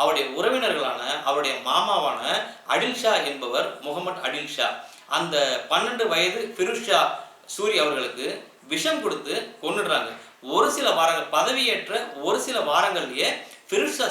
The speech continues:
சூரி இறந்து போயிடுறாரு. இந்த இறந்து போன இந்த நேரத்துல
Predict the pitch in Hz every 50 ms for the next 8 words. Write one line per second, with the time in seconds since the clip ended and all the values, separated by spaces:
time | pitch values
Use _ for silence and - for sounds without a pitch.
0 | - - 147 147 165 254 311 - - - - - 113 123 147 185 220 254 240 -
1 | - 147 - 120 117 117 113 - - - - - - - 185 196 202 190 175 156
2 | 147 147 165 196 262 339 359 370 359 302 262 233 220 196 175 170 151 143 131 135
3 | 165 208 233 226 233 - 139